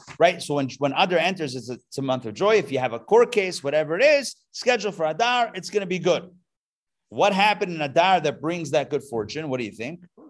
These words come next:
Purim. Everyone would say Purim. Haman, the Jews, he lost, we won, it got flipped, the whole, the whole reversal of, of fortune and this great joy. All right, great. Uh, if that's the case, though, I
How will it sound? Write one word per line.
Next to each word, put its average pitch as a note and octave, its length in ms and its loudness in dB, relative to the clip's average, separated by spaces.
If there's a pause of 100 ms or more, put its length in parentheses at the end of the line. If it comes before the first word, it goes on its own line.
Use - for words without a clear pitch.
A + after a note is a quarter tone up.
(440)
Purim. D4+ 520 8 (220)
Everyone G3 240 4
would B3 100 2
say C4+ 120 6
Purim. C#4+ 680 6 (180)
Haman, B3 840 2 (300)
the - 200 -20
Jews, C4+ 800 -4 (160)
he C3 180 -4
lost, B3+ 640 4 (180)
we C3+ 140 -10
won, B3+ 420 4
it E3 100 -10
got C#3+ 220 -6
flipped, C#4 460 4
the D3+ 100 2
whole, C#3+ 400 0
the C3+ 160 -2
whole E3 300 2
reversal G#3+ 840 0
of, D#3 260 0
of - 240 -6
fortune G#3+ 720 -4 (200)
and C3 120 -6
this C3+ 160 -6
great C4+ 340 6
joy. D3 520 -2 (100)
All B2+ 140 -2
right, G2 320 -6
great. F2 440 -12 (680)
Uh, G#2+ 340 0
if G#2 140 -12
that's B2+ 320 -6
the - 20 -18
case, A#2+ 360 -10
though, G3+ 220 -4
I B2+ 120 -6